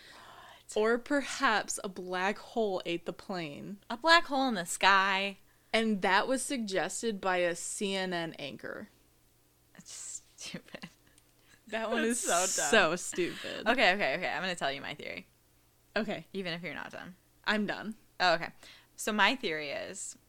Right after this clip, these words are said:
Speaker 1: I'm just gonna, like, intertwine our conspiracies, that it, that maybe, maybe there was a fire in the cockpit and they were trying to get it under control and they passed out from smoke inhalation or something went awry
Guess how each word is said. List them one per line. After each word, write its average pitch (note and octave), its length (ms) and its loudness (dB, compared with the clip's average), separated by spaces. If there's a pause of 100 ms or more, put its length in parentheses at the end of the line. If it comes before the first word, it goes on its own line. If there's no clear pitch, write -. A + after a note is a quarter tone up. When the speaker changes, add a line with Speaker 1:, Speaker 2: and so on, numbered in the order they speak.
(520)
Speaker 1:
I'm G3 160 -8
just F#3 160 -14
gonna, E3 200 -8
like, - 220 -8
intertwine - 500 -14
our - 80 -12
conspiracies, - 840 -14 (300)
that D#3+ 400 2
it, D#3+ 220 -4 (480)
that D3+ 300 4 (480)
maybe, F#3 580 -4 (320)
maybe D3+ 280 -8
there A3 120 -4
was D#4 120 -6
a G#4 60 -4
fire D#3+ 440 -6 (300)
in E3+ 380 -12
the E3 60 -18
cockpit D3+ 600 -8 (120)
and D#3 340 -8
they C#3 80 -8
were D3 60 -6
trying - 260 -14
to - 40 -14
get - 80 -12
it D2+ 40 -12
under - 200 -20
control B3+ 460 -2
and A3+ 80 -4
they F3 80 -6
passed - 400 -10
out G3+ 340 -2 (380)
from E3+ 160 -12
smoke G3+ 320 -6
inhalation E3 800 -6
or E3 320 -4
something D4+ 720 -2 (100)
went F3+ 340 -4
awry C#3+ 720 -2